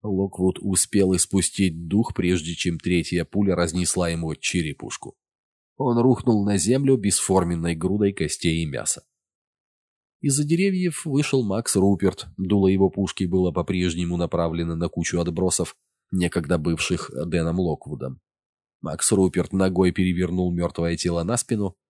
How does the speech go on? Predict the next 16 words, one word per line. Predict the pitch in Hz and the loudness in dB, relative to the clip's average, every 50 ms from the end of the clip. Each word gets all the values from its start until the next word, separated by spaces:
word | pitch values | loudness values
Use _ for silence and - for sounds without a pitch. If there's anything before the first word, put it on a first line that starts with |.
| _ _ _ _ | _ _ _ _
глаза | 90 87 90 87 85 85 90 | -2 0 0 2 2 2 0
Локвуда | 82 82 87 85 - 82 80 80 71 78 73 | 2 2 0 0 0 -4 -6 -4 -4 -2 -2
слепо | - - - 80 80 90 - - | -2 -2 -2 0 -2 -2 2 2
уставились | 98 87 82 - - - - 76 73 73 76 71 76 76 - - | 2 2 2 0 -2 -2 -2 -2 -4 -2 -4 -4 -4 -2 -2 -2
в | 90 80 82 | 0 -2 -2
небо. | 80 69 64 58 - - - _ _ _ _ _ _ _ _ _ _ _ _ _ _ _ _ | -4 -4 -6 -8 -10 -12 -16 _ _ _ _ _ _ _ _ _ _ _ _ _ _ _ _
Из-за | - 123 117 117 113 | 0 0 2 2 0
деревьев | 110 107 113 110 110 110 107 104 101 101 95 92 90 | 0 0 2 4 4 4 4 4 2 2 0 0 0
вышли | 92 95 90 - - 92 | 0 0 0 2 2 2
ещё | 95 98 - - 120 104 | 2 2 2 2 2 2
две | 85 73 69 64 | 2 0 -6 -8
тени. | - - 65 65 64 65 73 95 - | -6 -6 -6 -6 -6 -8 -10 -10 -6
Это | - 151 151 147 123 | -6 -2 0 0 2
были | 127 123 117 | 2 2 0
помощники | 113 - 120 117 123 110 - - 107 98 - | 2 0 0 2 2 0 0 0 -4 -2 -2
шерифа, | 101 - - 107 104 104 117 - - - - | -4 -2 0 0 0 0 -2 -4 -6 -12 -14